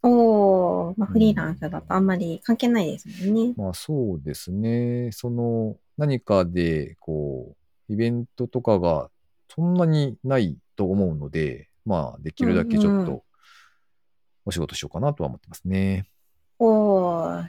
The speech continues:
Speaker 1: なるほど。
Speaker 2: はーい。というわけで、夏休みがある方も、そうではない方も、素敵なサマーをお過ごしください。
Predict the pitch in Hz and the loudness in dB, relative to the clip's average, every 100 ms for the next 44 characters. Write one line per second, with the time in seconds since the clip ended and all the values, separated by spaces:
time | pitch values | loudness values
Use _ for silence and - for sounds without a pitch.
0 | - 180 175 165 160 160 156 180 196 _ | -6 -6 -4 -6 -6 -4 -4 -6 -10 _
1 | 80 67 69 67 71 69 67 _ _ _ | -8 -8 -10 -14 -16 -18 -20 _ _ _
2 | _ _ _ _ _ - 123 113 113 131 | _ _ _ _ _ 2 4 6 4 8
3 | 156 - _ _ _ _ _ _ _ 82 | 8 6 _ _ _ _ _ _ _ -4
4 | 92 85 - 80 73 69 104 170 160 180 | 0 -2 -2 -2 -2 -2 -2 -2 2 2
5 | 143 - _ _ - 92 80 76 73 69 | 2 -2 _ _ -10 -4 -4 -4 -8 -6
6 | 131 196 190 175 - _ _ _ _ _ | -4 0 2 2 0 _ _ _ _ _
7 | - 104 101 101 101 - 143 160 131 90 | -4 -2 2 2 2 0 4 6 4 2
8 | 78 - _ _ - - 78 - - - | -2 -8 _ _ -12 -8 -8 -8 -10 -4
9 | 101 | -4